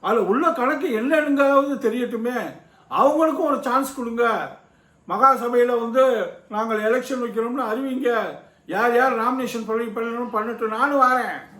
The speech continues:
நானும் வாரேன். வந்து பதினஞ்சாயிரம் பேர் இருக்காங்கல்ல, அதனால வந்து நம்மளும் நிப்போம். நமக்கு வர தகுதியா இருக்கா இல்லையாங்கிறத அப்புறம் பார்ப்போம். தகுதி இருந்தா சந்தோஷப்படுவோம், தகுதி இல்லைன்னா வெளியே இருந்து ஆதரிப்போம், உள்ளேயே இருந்து ஆதரிப்போம்.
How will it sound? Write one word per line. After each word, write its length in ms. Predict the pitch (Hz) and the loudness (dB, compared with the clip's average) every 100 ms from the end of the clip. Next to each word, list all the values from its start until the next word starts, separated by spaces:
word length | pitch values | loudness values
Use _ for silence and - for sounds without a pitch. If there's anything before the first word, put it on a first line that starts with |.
| - - _ _ | -20 -20 _ _
நானும் 400 | 151 180 294 277 | -8 -2 2 4
வாரேன். 500 | 254 247 233 160 143 - _ _ _ | 4 2 0 -8 -12 -20 _ _ _
வந்து 260 | 160 208 220 | -8 -2 -2
பதினஞ்சாயிரம் 680 | 175 185 240 254 254 247 247 | -2 -4 -2 0 2 2 2
பேர் 180 | 262 | 2
இருக்காங்கல்ல, 720 | 254 220 233 214 196 190 143 120 | 2 -4 -6 -4 -2 -2 -4 -8
அதனால 520 | 135 185 185 214 226 | -6 -4 -4 -2 -2
வந்து 220 | 202 214 | -2 -4
நம்மளும் 380 | 190 202 240 208 | -6 -4 -2 -4
நிப்போம். 420 | 180 185 190 143 - - _ - | -8 -6 -6 -6 -10 -20 _ -8
நமக்கு 240 | 196 190 190 | -6 0 0
வர 100 | 233 226 | 0 0
தகுதியா 340 | 196 214 220 208 | -2 2 4 2
இருக்கா 260 | 202 202 233 233 180 | 0 -2 0 0 0
இல்லையாங்கிறத 560 | 196 202 202 190 208 185 | 0 0 -2 -4 -4 -4
அப்புறம் 280 | 196 160 196 | -6 -6 -4
பார்ப்போம். 400 | 202 - 180 113 - _ _ _ - | -4 -6 -8 -8 -14 _ _ _ -6
தகுதி 240 | 170 214 220 | -2 2 2
இருந்தா 260 | 208 208 240 220 | 2 2 0 0
சந்தோஷப்படுவோம், 720 | 196 220 202 196 196 196 185 180 | 0 0 0 -4 -6 -6 -6 -4
தகுதி 280 | 185 214 196 180 | -2 0 -2 0
இல்லைன்னா 360 | 214 208 233 269 - - _ _ _ _ - | 2 2 0 -2 -6 -18 _ _ _ _ 4
வெளியே 220 | 226 254 | 6 6
இருந்து 200 | 233 226 226 226 | 6 4 2 2
ஆதரிப்போம், 520 | 247 220 208 190 135 143 | 4 2 2 -6 -6 -4
உள்ளேயே 320 | 220 262 285 277 | -2 2 6 6
இருந்து 180 | 240 226 202 | 4 -2 -4
ஆதரிப்போம். 480 | 185 170 160 143 | -4 -8 -10 -14